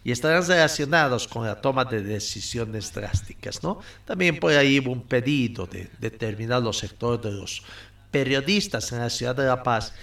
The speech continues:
para que, eh, puedan, eh, hacer una, eh, impartir también algunas charlas para la prensa, para que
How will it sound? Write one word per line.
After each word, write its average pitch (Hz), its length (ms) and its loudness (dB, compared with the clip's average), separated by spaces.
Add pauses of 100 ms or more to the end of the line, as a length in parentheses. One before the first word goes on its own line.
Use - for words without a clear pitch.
(240)
para 143 300 4
que, 139 460 0 (180)
eh, 123 460 -2
puedan, 185 420 4
eh, 123 480 -2 (340)
hacer 185 360 0
una, 131 420 2
eh, 107 540 -4 (1300)
impartir 131 680 0
también 127 240 -2
algunas 127 720 0
charlas 139 680 4 (380)
para 123 180 2
la 117 160 -2
prensa, 135 380 -2
para 113 280 0
que - 280 -8